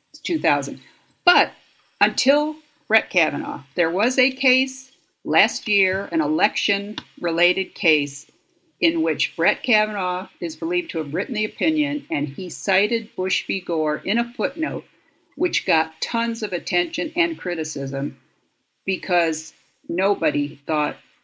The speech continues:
Bush v. Gore was worth citing as a precedent for anything. It was, it's almost as if, you know, they, uh, they, they want to bury it. They're so ashamed of it. But it took,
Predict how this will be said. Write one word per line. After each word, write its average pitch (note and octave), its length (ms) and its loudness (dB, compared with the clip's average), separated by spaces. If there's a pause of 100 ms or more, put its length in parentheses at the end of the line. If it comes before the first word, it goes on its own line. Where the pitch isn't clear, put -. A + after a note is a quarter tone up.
(420)
Bush F3 320 -2
v. D#3+ 140 2
Gore D3+ 320 0
was C#3+ 240 -4
worth D3+ 260 -4
citing D3+ 500 2
as C#3 140 -6
a C#3+ 40 -6
precedent C#3+ 680 -4
for C3 180 -6
anything. D3+ 600 -2 (380)
It D#3+ 140 -2
was, E3+ 200 -6
it's E3+ 200 -6 (160)
almost G3 400 0
as E3+ 180 -2
if, F3+ 160 -2 (240)
you D#3+ 100 2
know, D3+ 220 0 (180)
they, D#3+ 460 0 (500)
uh, D3+ 440 2 (840)
they, F#3 260 6
they F#3 160 4
want F#3+ 280 -2
to D#3+ 100 -2
bury D3+ 560 2
it. - 220 -8
They're D3 140 -2
so D3+ 380 0
ashamed C#3+ 460 -2
of - 120 -12
it. - 140 -14 (2000)
But F3+ 120 4
it - 160 0
took, G3 320 -2